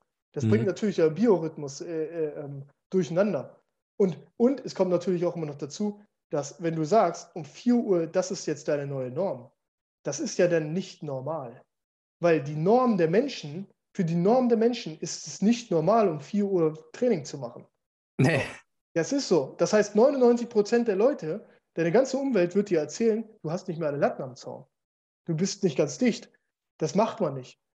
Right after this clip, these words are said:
Speaker 1: Selbst bei sechs Uhr fünfundvierzig rollen die meisten schon mit dem Auge.
Speaker 2: Naja, das ist unerträglich. Eine
Speaker 1: Ist so.
Speaker 2: sechs vorne.
Speaker 1: Ja,
Speaker 2: Also
Speaker 1: ich musste mir diese Woche auch wieder anhören und sagen, äh, mehr-, mehrfach sagen lassen, um vier Uhr macht man doch keinen Sport. Da liegt
Speaker 2: Hm,
Speaker 1: man im
Speaker 2: das
Speaker 1: Bett.
Speaker 2: ist krank, das ist ungesund.
Speaker 1: Das ist krank, das ist ungesund.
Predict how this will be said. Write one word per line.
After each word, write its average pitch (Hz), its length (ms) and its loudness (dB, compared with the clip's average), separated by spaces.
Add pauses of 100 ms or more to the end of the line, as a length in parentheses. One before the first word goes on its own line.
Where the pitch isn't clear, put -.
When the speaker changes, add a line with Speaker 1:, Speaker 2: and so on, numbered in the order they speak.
(140)
Speaker 1:
Selbst 214 220 4
bei 175 80 2
sechs 214 240 2
Uhr 208 80 6
fünfundvierzig 185 600 -2
rollen 156 200 2
die 151 80 -6
meisten 143 300 -4
schon 147 180 -6
mit 139 100 -6
dem 139 100 -10
Auge. 123 200 -4
Speaker 2:
Naja, 135 320 4
das 101 180 -2
ist - 200 -2
unerträglich. 98 800 0
Eine 92 100 2
Speaker 1:
Ist 90 80 0
so. - 40 2
Speaker 2:
sechs - 240 2
vorne. 170 500 4 (180)
Speaker 1:
Ja, - 80 -2
Speaker 2:
Also 220 240 4
Speaker 1:
ich 165 100 0
musste 240 260 4
mir 226 60 8
diese 214 200 4
Woche 214 180 4
auch 277 180 4
wieder 175 160 2
anhören 175 200 0
und 170 60 -4
sagen, 175 260 -4 (420)
äh, 202 200 -2
mehr-, 220 260 4
mehrfach 208 340 2
sagen 156 240 -2
lassen, 170 220 -6
um 147 140 -14
vier - 280 -10
Uhr 165 100 -2
macht 160 220 -10
man 143 80 -8
doch 139 120 -10
keinen 123 180 -16
Sport. - 460 -10 (800)
Da 143 80 -8
liegt 185 140 -6
Speaker 2:
Hm, 98 40 -2
Speaker 1:
man 143 140 -4
im 131 80 -6
Speaker 2:
das 107 80 0
Speaker 1:
Bett. 196 80 2
Speaker 2:
ist - 160 -2
krank, 127 340 0
das 101 160 2
ist - 120 -2
ungesund. 107 540 0
Speaker 1:
Das 170 100 0
ist 196 160 -4
krank, 233 280 0
das 165 100 -4
ist 160 120 -6
ungesund. 202 500 -2